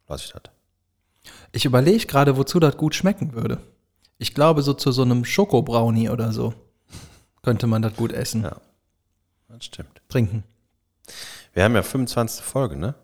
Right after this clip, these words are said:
Speaker 1: Wusstest du das?
Speaker 2: Klar.
Speaker 1: Wir haben ja qua-, <laughs> wir haben ja quasi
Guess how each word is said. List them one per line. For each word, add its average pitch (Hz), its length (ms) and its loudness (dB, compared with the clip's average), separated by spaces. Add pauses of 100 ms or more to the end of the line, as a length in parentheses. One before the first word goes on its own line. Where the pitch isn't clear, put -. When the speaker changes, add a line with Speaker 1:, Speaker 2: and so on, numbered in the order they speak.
(120)
Speaker 1:
Wusstest - 260 -8
du - 60 -10
das? 87 240 -6 (520)
Speaker 2:
Klar. 151 440 -2 (140)
Speaker 1:
Wir 80 100 -6
haben 85 120 -4
ja 82 120 -4
qua-, - 200 -4 (320)
<laughs> - 1700 -4
wir 104 80 2
haben 123 120 2
ja 95 200 2
quasi 117 680 0